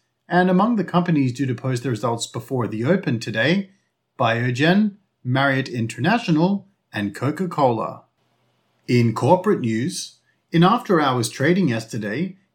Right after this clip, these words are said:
JetBlue Airways shares were up more than seventeen percent after icahn Capital disclosed a nine point nine percent stake in the company and said that it is in talks over potential board representation.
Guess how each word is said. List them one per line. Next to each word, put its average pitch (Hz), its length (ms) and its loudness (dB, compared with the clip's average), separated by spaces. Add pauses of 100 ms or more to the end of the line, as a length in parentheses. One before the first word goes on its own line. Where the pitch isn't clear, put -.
JetBlue 120 580 -4
Airways 120 480 -2
shares 110 360 -6
were 123 180 -2
up 123 180 -4
more 143 240 -2
than 202 200 0
seventeen 120 600 -4
percent 156 540 -4 (280)
after 120 360 -4
icahn 110 560 -6
Capital 131 480 -8
disclosed 139 560 -4
a 139 100 -8
nine 190 300 0
point 170 320 0
nine 120 240 -2
percent 120 380 -6
stake 110 300 -8
in 110 100 -6
the 110 60 -8
company 156 560 -2 (300)
and 123 100 -2
said 113 300 -2
that 123 220 -2
it 131 160 -2
is 123 120 -2
in 117 160 -2
talks 170 560 -2
over 165 340 0
potential 120 520 -6
board 156 460 -2
representation. 113 1200 -4